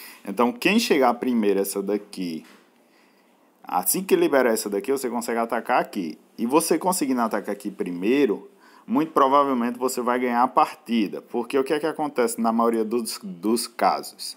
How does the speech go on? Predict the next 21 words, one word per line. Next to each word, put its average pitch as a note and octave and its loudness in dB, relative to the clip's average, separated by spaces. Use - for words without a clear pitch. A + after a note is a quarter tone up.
certo? - -6
O - -20
que - -10
é - -8
que B2 -10
acontece A#2+ -6
na A2 -6
maioria G#2+ -2
dos G#2+ -8
casos? - -12
É, G2+ 0
você, A#2 2
como G2+ -8
é F#2+ -4
que F#2+ -10
se - -4
diz? F#2 -6
Você B2+ 4
não, C#3 2
como A2+ 0
é, A2+ -2